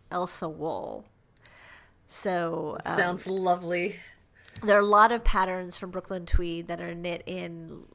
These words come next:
Speaker 1: I think Loft is their fingering weight yarn.
Speaker 2: Mm-hmm.
Speaker 1: And Loft is a great yarn, but when I priced it out, it turned out that to buy the yarn from Elsa Wool was only, like, twelve, mm, maybe, like, twenty dollars more than buying it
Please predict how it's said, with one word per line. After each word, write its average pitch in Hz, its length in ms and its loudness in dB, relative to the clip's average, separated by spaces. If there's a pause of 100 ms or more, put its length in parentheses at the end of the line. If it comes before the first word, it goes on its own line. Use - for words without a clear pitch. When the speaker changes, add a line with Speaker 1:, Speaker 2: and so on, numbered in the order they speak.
(140)
Speaker 1:
I 190 60 -10
think 180 180 -12
Loft 190 480 0
is 254 240 -2
their 262 200 2
fingering 254 420 -6
weight 247 220 -4
yarn. 240 360 -4
Speaker 2:
Mm-hmm. 151 180 -8 (300)
Speaker 1:
And 262 180 2
Loft 311 300 2
is 285 100 -2
a 262 60 -6
great 180 280 0
yarn, 175 360 -2
but 190 80 -6
when 196 160 -4
I 190 320 -4
priced - 400 -6
it 220 140 -10
out, 180 360 -2 (300)
it 214 140 -6
turned 226 300 -6
out 180 240 -4
that 170 200 -6
to 196 100 -8
buy 190 380 0
the 196 120 -2
yarn 190 280 -2
from 185 160 -10
Elsa - 280 -6
Wool 208 300 -2
was 247 160 -2
only, 415 300 -6
like, 226 300 -2 (560)
twelve, 214 1160 -2 (760)
mm, 226 520 -12
maybe, 359 240 -2
like, 240 160 0
twenty 208 260 -2
dollars 175 340 0
more - 340 -10
than 180 120 -4
buying 175 300 -4
it 170 260 -6